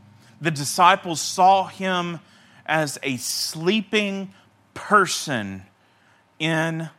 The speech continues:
a boat and not the creator and not the savior and not the,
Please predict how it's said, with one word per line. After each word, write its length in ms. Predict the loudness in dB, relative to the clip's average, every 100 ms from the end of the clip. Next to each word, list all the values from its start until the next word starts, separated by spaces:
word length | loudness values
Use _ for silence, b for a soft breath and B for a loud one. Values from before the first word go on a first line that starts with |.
| b b _
a 80 | -6
boat 680 | -4 0 2 2 -4 -10 -16 b b b _
and 340 | -2 -2 -2 2
not 560 | 4 2 0 -10 -18 -18 _ _ -6
the 140 | -6
creator 800 | -6 -6 -4 -2 -2 -2 -6 -10 _ B B
and 260 | -2 0
not 360 | 2 2 0 -4
the 100 | -6
savior 800 | -6 0 0 0 -2 -4 -4 -6 B -8
and 400 | 0 0 0 -2
not 540 | 4 6 6 2 -6 -16 B -18
the, 380 | -6 2 2 2